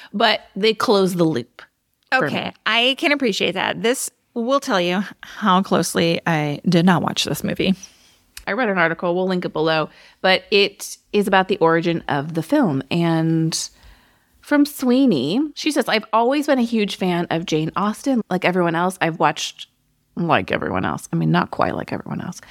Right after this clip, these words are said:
Speaker 1: "I've watched the B B C version of Pride and Prejudice a million times. I was filming a different project, and one night in the hotel,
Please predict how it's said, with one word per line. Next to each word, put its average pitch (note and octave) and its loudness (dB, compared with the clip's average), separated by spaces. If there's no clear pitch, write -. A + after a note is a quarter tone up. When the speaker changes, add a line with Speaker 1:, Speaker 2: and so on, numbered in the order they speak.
Speaker 1:
"I've B3 2
watched B3 2
the B3 -2
B A3 4
B G3+ 2
C G3+ 0
version F3+ 2
of D#3 0
Pride D#3+ 2
and E3 0
Prejudice D#3 -2
a G3 2
million A#3+ 2
times. F3 -4
I G3 2
was G#3+ 0
filming A3+ 2
a F#3+ 0
different G#3 -2
project, D3+ -4
and F3+ 0
one F3+ 2
night G3+ 0
in A#3 0
the B3 2
hotel, F3+ -2